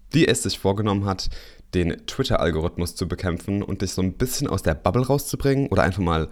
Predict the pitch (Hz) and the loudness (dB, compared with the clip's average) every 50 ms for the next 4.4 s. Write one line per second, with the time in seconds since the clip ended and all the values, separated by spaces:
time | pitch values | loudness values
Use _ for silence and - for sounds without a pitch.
0 | - - - - - - - - - - - 85 80 80 76 76 73 - - - | -8 -20 -20 -20 -20 -20 -20 -20 -16 -8 -4 -2 -2 0 0 0 -2 -4 -8 -14
1 | - - 92 95 95 - - - 123 - 117 85 95 95 - - 90 80 - - | -10 -6 -2 -2 -2 -4 -2 -4 0 0 2 2 2 0 0 -2 -2 -2 -4 -4
2 | - 107 123 127 135 131 - 143 - - 139 135 135 123 139 135 135 131 - - | -2 0 0 2 0 0 0 0 -2 0 0 0 0 0 0 -2 -2 -4 -4 -4
3 | - 87 87 - - - - 60 78 85 85 - 98 - 101 92 - 90 - - | -4 -4 -4 -4 -4 -2 0 0 0 -2 -2 -2 -2 -2 -2 -2 -2 -2 -2 2
4 | 92 87 87 85 85 82 78 | 2 2 4 4 2 0 0